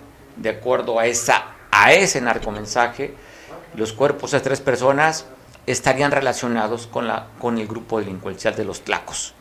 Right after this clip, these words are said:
Y ellos lo ponen simplemente como los guarachudos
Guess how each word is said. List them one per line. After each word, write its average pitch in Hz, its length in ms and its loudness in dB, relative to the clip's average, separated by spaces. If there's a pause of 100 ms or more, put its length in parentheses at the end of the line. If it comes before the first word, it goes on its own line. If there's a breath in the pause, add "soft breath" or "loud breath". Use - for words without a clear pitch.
(380)
Y 123 80 -4
ellos 135 120 -2
lo 113 120 -2
ponen 165 280 -2
simplemente 139 680 -8 (360)
como 117 180 -6
los 110 140 -4
guarachudos 113 560 -4